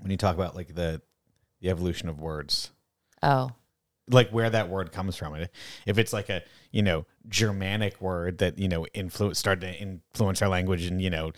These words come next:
Speaker 1: seventeen fifty, then you're like, "Well, obviously."
Speaker 2: Yeah.
Speaker 1: But it's, it's
Speaker 2: It's something to,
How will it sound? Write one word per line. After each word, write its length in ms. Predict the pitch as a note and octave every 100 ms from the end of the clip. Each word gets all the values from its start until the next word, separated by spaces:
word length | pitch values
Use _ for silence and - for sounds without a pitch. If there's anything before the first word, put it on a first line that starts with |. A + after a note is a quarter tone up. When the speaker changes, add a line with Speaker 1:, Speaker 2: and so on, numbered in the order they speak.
| - -
Speaker 1:
seventeen 500 | - - F#2+ G2 G2
fifty, 380 | E2+ G#2+ G2+ F2
then 140 | D#2 D#2+
you're 100 | E2
like, 180 | D#2+
"Well, 120 | E2+ D#2+
obviously." 760 | D2+ D2+ D2 C#2+ - D2 D2 - - -
Speaker 2:
Yeah. 200 | D#3+ - - _
Speaker 1:
But 240 | - F2+ - - _ _ -
it's, 260 | F#2 - -
it's 340 | A#2+ - - -
Speaker 2:
It's 160 | D#3+ -
something 420 | F#3+ F3+ - E3+
to, 360 | - D#3 C#3